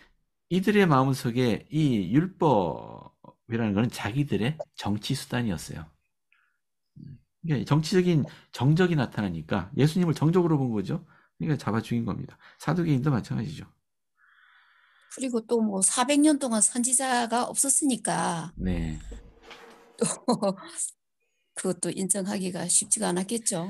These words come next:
Speaker 2: 오랫동안.
Speaker 1: 그렇죠. 예. 자, 여기서 우리가 이제 신약을 공부하기 전에 반드시 알아야 할, 성경에는 나오지 않는 역사 하나는 반드시 알고 있어야 돼요. 그게 하스몬가 또는 마카비.
Speaker 2: 음.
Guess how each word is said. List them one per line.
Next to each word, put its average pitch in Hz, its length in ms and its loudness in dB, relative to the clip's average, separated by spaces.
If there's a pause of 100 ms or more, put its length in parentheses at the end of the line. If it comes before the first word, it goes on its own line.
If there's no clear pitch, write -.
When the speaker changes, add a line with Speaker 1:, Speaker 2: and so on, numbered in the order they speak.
(160)
Speaker 2:
오랫동안. 180 320 -2
Speaker 1:
그렇죠. 107 400 0 (160)
예. 92 320 -2 (640)
자, 170 240 4
여기서 165 640 6 (520)
우리가 185 260 2
이제 147 180 6
신약을 208 560 2
공부하기 135 400 -2
전에 110 460 -4
반드시 180 420 2
알아야 101 320 2
할, 82 260 -2
성경에는 214 500 4
나오지 104 300 2
않는 98 260 -2
역사 95 280 -2
하나는 151 380 0
반드시 139 320 -2
알고 104 220 2
있어야 82 240 -4
돼요. 71 200 -8 (500)
그게 131 400 4 (500)
하스몬가 147 720 4 (360)
또는 156 300 2 (320)
마카비. 135 480 2
Speaker 2:
음. - 160 -4